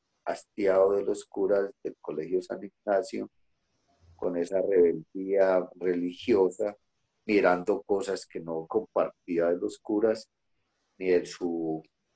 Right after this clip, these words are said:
ni de su profecía, ni de su discurso.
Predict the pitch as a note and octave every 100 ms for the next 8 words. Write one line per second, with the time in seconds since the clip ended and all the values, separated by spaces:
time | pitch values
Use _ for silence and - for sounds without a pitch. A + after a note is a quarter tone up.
0 | _ - F#2 F2 E2 - F2 E2 D#2+ -
1 | - F2+ F2 F2+ - C3 G#2 G#2 A2+ -
2 | _ _ _ _ F2+ F2+ F2+ - F#2+ A2
3 | - - G#2+ - A#2+ A2+